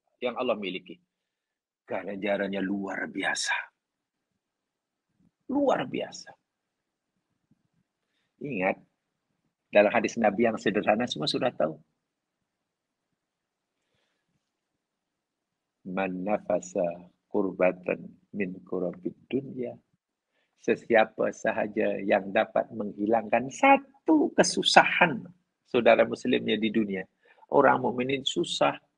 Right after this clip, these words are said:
Jenis kesusahannya hanya satu saja. Ia berusaha untuk menolongnya. Satu aja. Apa balasannya?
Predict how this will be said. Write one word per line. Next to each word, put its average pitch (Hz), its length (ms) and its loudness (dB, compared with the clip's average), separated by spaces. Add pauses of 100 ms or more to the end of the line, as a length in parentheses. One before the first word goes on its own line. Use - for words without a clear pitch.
(760)
Jenis 143 240 4
kesusahannya 139 480 2
hanya 131 320 0
satu 139 320 2
saja. 151 480 0 (480)
Ia 220 160 10
berusaha 151 640 2
untuk 127 400 -4
menolongnya. 156 720 -2
Satu 330 400 4
aja. - 160 -2 (180)
Apa - 240 -2
balasannya? 113 540 -2